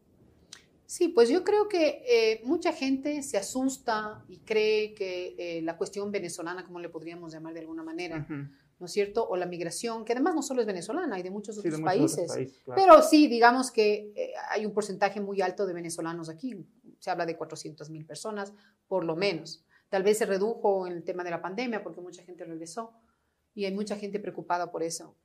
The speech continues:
Speaker 1: Pero ya cuando vemos los datos de cuál es el porcentaje de, eh, de extranjeros que realmente cometen delitos, vis a vis el número de ecuatorianos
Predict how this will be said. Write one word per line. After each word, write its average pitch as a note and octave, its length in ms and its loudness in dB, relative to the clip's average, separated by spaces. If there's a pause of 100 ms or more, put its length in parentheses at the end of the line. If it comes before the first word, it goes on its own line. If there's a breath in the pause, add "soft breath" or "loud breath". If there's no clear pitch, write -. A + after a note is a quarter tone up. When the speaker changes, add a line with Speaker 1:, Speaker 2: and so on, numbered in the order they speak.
Speaker 1:
Pero A3+ 180 2
ya D4 220 6
cuando D#4+ 180 6
vemos A#3+ 300 0
los F3+ 180 -4
datos - 640 2 (380)
de F3+ 320 0
cuál A3 160 6
es C#4 120 2
el B3+ 100 0
porcentaje G3 640 -2
de, F3 340 -8 (140)
eh, F3 320 -12
de F#3 80 -8
extranjeros F3+ 500 -8
que F3+ 140 -12
realmente F3+ 460 -6
cometen F3+ 380 -10
delitos, E3 480 -10
vis F3 200 -8
a E3 80 0
vis G3+ 180 -2
el F3+ 60 -6
número G3+ 240 -6
de F#3 80 -4
ecuatorianos F3 680 -2